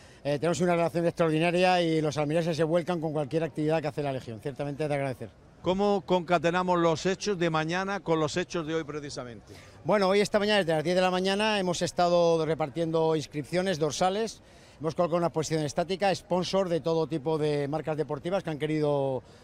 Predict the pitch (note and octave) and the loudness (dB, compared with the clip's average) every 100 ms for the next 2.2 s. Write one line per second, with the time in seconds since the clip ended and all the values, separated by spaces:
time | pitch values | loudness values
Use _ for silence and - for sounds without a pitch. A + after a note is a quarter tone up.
0 | - - D#3+ D#3 D3 D3+ D3 - D3+ F3 | -20 -4 -2 0 -2 -4 -4 -2 0 0
1 | E3+ D3+ D3+ C#3+ D#3 D3+ D3+ C#3 D3+ F3 | 0 -2 -4 -2 -4 -4 -6 -4 -6 -6
2 | G#3 | -6